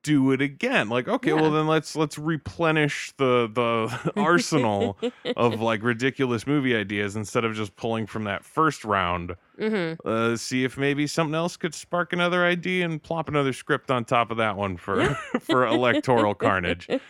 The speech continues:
Speaker 1: But, uh, I mean, we might as well just jump into it. I've
Speaker 2: Yeah.
Speaker 1: got a hat full of things sitting right next to me. Uh,
Speaker 2: I,
Speaker 1: so let's
Speaker 2: I got a random generator from the internet.
Speaker 1: <laughs>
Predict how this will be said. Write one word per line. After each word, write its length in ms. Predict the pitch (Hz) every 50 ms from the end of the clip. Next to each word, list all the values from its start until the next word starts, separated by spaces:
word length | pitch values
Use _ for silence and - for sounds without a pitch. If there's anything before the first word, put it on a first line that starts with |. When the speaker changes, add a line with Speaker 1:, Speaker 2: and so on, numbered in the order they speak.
| - - 262 - _ - _
Speaker 1:
But, 360 | 123 123 120 107 _ - 123
uh, 340 | 120 113 117 113 110 110 104
I 100 | - 95
mean, 300 | 98 98 95 92 90 80 80 - -
we 60 | 85 87 92 -
might 140 | - 95 92
as 120 | 78 -
well 160 | 98 95 95
just 300 | 90 85 92 90 - -
jump 200 | - 95 90 85 95
into 280 | 110 135 127 - 120 113
it. 60 | 120
I've 160 | 123 107 95
Speaker 2:
Yeah. 160 | 180 190 220
Speaker 1:
got 120 | - 90 87
a 60 | 82 - _ _ _ _ _ _ _ _ _
hat 280 | - - 110 110 90 -
full 300 | - - 120 113 110 104
of 80 | 95
things 340 | - - 110 107 113 110 92
sitting 220 | - - 123 98 101
right 240 | 107 107 104 92
next 300 | 90 117 120 113 - -
to 80 | - 117
me. 320 | 113 113 110 113 117 113 -
Uh, 60 | -
Speaker 2:
I, 800 | 104 101 101 101 101 101 101 104 104 101 101 101 101 101 95 90 90
Speaker 1:
so 360 | 95 - - 107 101 101 101
let's 400 | 98 98 104 107 113 - _ -
Speaker 2:
I 140 | - 180 185
got 240 | 180 190 185 180 175
a 360 | 180 180 180 180 180 180 185 - _
random 680 | 196 202 196 202 202 196 196 190 196 196 196 190 190
generator 680 | 170 196 196 196 196 196 196 202 196 196 202 202 196
from 180 | - - 208 208
the 140 | 190 190 196
internet. 480 | 214 220 202 196 196 208 226 247 - - -
Speaker 1:
<laughs> 40 | -